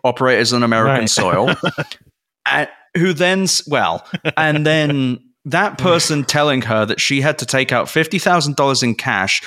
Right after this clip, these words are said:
Speaker 1: so that they could disable her social security number.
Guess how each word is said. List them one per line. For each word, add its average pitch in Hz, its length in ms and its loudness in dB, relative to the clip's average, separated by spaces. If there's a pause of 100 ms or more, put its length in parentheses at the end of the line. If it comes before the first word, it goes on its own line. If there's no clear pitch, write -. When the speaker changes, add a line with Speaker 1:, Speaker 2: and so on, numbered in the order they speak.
(140)
Speaker 1:
so 147 200 2
that 135 180 -2
they 151 140 2
could 127 300 -2 (160)
disable 165 560 2
her 165 120 4
social 170 440 2
security 147 640 2
number. 92 560 -2